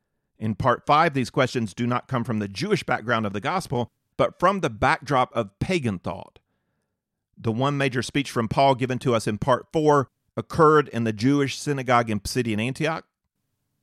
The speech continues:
Jewish context, the emphasis was on Jewish thought. The one major speech that's gonna come to us in Part Five occurs in the Areopagus of Athens. The emphasis is on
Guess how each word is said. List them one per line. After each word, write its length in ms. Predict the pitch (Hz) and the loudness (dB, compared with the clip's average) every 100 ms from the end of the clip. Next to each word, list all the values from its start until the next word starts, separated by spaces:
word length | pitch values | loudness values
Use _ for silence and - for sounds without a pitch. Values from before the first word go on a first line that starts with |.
| _ _ | _ _
Jewish 340 | 95 117 127 131 | -6 2 2 2
context, 640 | 147 147 160 156 - - _ _ _ _ _ - | -2 -2 -2 -6 -8 -20 _ _ _ _ _ -10
the 200 | 110 123 | -6 -4
emphasis 440 | 131 - 127 - | -4 -4 -6 -4
was 160 | 117 117 | -6 -4
on 160 | 110 | -4
Jewish 320 | 107 120 104 | -2 -2 -2
thought. 380 | - 135 151 - _ _ _ _ _ - | -4 -4 -4 -12 _ _ _ _ _ -2
The 120 | 120 | -2
one 340 | 117 139 156 | 2 2 2
major 300 | 151 139 120 | 0 0 -2
speech 560 | - - 160 147 - - | -6 -6 -4 -4 -6 -10
that's 220 | 120 107 | -8 -6
gonna 220 | - 131 | -4 -4
come 260 | 123 160 139 | -4 -6 -6
to 160 | 139 120 | -2 -2
us 100 | - | -2
in 120 | 110 | -2
Part 260 | 135 117 - | 0 0 -2
Five 480 | 180 165 139 131 123 | 0 4 4 2 -2
occurs 480 | - 117 139 127 120 | -6 -4 0 0 0
in 140 | 117 117 | -2 -4
the 140 | - | -4
Areopagus 760 | 127 127 120 123 - 113 113 | -2 0 2 0 -2 -6 -6
of 100 | 113 | -4
Athens. 640 | 110 117 - 76 78 - - _ _ _ _ | -4 -4 -6 -14 -16 -20 -20 _ _ _ _
The 220 | - 101 120 | -12 -6 -4
emphasis 440 | 127 123 131 101 | -4 -4 -4 -4
is 120 | 110 | -4
on 260 | 113 110 | -2 -2